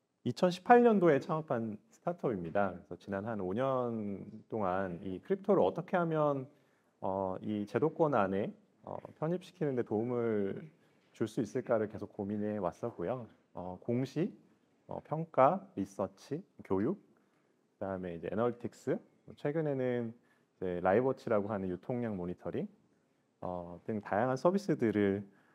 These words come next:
준비를 해왔고, 어, 출시를 해왔고, 또 다양한 서비스들을 준비를 하고 있습니다.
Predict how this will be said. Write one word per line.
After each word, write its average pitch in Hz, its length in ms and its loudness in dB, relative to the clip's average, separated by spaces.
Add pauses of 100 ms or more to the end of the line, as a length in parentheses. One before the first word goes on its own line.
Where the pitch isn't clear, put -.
(120)
준비를 98 1000 -2
해왔고, 127 520 0
어, 92 220 -2 (180)
출시를 185 380 -2
해왔고, 151 500 -2
또 90 280 -8 (280)
다양한 98 280 0
서비스들을 127 420 -4
준비를 95 380 -8
하고 147 180 -6
있습니다. 82 400 -10